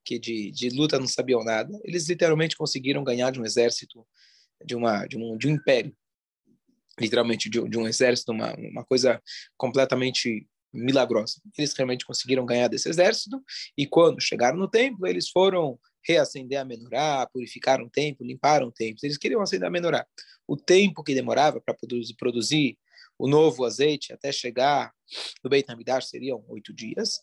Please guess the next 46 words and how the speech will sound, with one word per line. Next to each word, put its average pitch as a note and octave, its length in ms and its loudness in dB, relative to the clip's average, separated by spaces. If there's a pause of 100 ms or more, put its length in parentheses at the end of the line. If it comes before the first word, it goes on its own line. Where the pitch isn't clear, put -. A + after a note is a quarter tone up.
Então, G3+ 380 2
aquele D3+ 260 0
potinho, D3 540 -2
que - 120 -14
foi C3 160 -2
muito D#3+ 260 0
difícil E3+ 420 -2
eles C#3 120 -2
encontrarem, B2 600 -2 (320)
porque - 220 -2
eles G#2+ 200 -2
realmente B2+ 320 0
tinham A#2 540 -6
vasculhado B2 580 2
tudo, B2 400 -10 (320)
eles A2+ 220 2
encontraram B2+ 340 -2
esse - 100 -4
potinho, A3+ 520 -2
aquilo E3 260 -4
que - 80 -2
era B2+ 120 0
pra B2+ 140 -4
durar C3 320 2
um G3+ 140 2
dia, G3+ 340 4 (280)
ele C3+ 180 -4
durou B2 340 2 (220)
oito A#2 260 0
dias. - 320 -12
E A2 40 0
aí C3+ 180 2
os F3+ 140 0
sábios D3+ 400 2
fixaram A#2+ 600 -2 (340)
um C#3+ 120 -4
novo F#3+ 500 2 (120)
Hag, C3 280 0
uma D3+ 120 -12
nova D#3+ 280 -4
festividade, C3+ 680 -6
que, - 80 -4
aliás, B2+ 460 2
não B2+ 60 -16
se - 120 -10
chama C3+ 220 -6